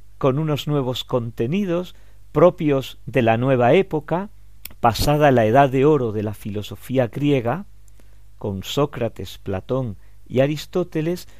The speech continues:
comienza con Alejandro Magno una visión universalista de la cultura griega. Alejandro Magno la extiende más allá, más allá de los estrechos confines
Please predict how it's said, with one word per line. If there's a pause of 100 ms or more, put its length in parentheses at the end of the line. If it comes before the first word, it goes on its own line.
(200)
comienza
con
Alejandro
Magno (260)
una
visión
universalista (280)
de
la
cultura
griega. (640)
Alejandro
Magno (240)
la
extiende (240)
más
allá, (160)
más
allá
de
los
estrechos
confines